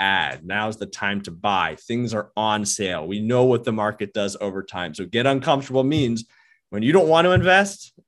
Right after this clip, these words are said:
that's the time to invest, um, because it's gonna pay off over time. And I, it could be a day later, it could be ten years later, but it will pay off,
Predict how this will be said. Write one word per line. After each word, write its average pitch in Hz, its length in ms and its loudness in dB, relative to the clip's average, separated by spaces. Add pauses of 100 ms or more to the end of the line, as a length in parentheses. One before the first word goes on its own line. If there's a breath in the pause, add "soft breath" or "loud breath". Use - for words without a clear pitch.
that's 123 340 0
the 120 80 4
time 120 340 -2
to 120 100 0
invest, - 680 -10 (600)
um, 98 600 0
because 127 300 -2
it's 135 120 -2
gonna 147 160 0
pay 123 200 4
off 113 200 4
over 101 200 0
time. 76 440 -10 (160)
And 95 80 -6
I, 107 80 -2
it 101 120 -6
could 110 120 -4
be 110 120 0
a - 20 -2
day 113 220 2
later, 131 300 4
it 123 80 -2
could 123 140 -4
be 117 220 -4 (340)
ten 156 320 0
years 151 360 2
later, 87 260 0
but 110 140 0
it 120 100 2
will 143 240 4
pay 127 260 -6
off, 113 280 -2